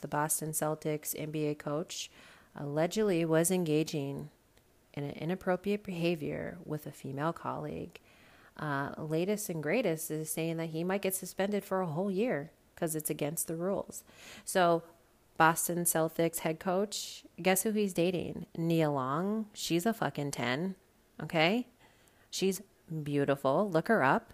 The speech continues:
She played in Love Jones, The Best Man, to name a few. If you know, you know. They're not married. But I know cu-,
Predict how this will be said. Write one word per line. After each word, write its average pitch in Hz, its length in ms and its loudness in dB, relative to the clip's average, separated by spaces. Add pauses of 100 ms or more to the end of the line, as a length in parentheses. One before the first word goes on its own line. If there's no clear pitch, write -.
She 170 340 0
played 160 340 4
in 170 200 2
Love 156 180 0
Jones, 156 500 2
The 156 100 4
Best 151 300 2
Man, 147 400 0
to - 120 -6
name 156 200 4
a 165 60 0
few. 147 340 2
If 208 140 -2
you 156 80 0
know, 143 180 2
you 190 140 4
know. 196 500 4 (720)
They're 156 140 4
not 277 180 4
married. 151 480 0 (840)
But 160 140 2
I 202 120 4
know 226 180 4
cu-, - 140 -2